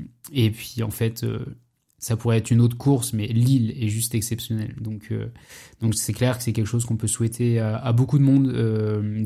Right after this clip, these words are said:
de, de, d'aller vivre ça avec ou sans dossard, même pour des petites randos. Et d'ailleurs, il n'y a pas de petites randos. Et, euh, voilà.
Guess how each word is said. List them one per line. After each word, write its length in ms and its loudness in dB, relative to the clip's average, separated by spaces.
de, 260 -2
de, 240 -2
d'aller 340 0
vivre 360 2
ça 200 0
avec 360 2
ou 40 -8
sans 160 -2
dossard, 460 0
même 200 2
pour 180 -2
des 80 -4
petites 220 -12
randos. 280 -2
Et 100 0
d'ailleurs, 280 0
il 20 0
n'y 40 0
a 40 -2
pas 140 0
de 60 -10
petites 280 -12
randos. 300 -6
Et, 280 8
euh, 160 8
voilà. 340 6